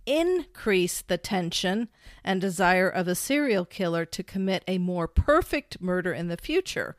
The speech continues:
one closer to his fantasy or her fantasy. And rather than being satisfied when they murdered, serial killers are instead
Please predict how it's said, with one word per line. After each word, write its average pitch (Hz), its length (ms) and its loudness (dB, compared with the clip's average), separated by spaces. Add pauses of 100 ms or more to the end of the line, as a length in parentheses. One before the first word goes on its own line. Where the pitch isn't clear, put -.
(100)
one 208 280 -2
closer 208 520 -4
to 190 200 -8
his 180 520 -6 (200)
fantasy 185 1000 -4 (160)
or 170 200 -4
her 202 180 -4
fantasy. 143 800 -10 (200)
And 190 220 -2
rather 220 260 8
than 247 160 0
being 208 220 2
satisfied 190 920 2
when 180 180 -4
they 170 140 -2
murdered, 180 640 -2 (240)
serial 226 420 -2
killers 185 560 -2
are 170 160 -2
instead 170 680 -4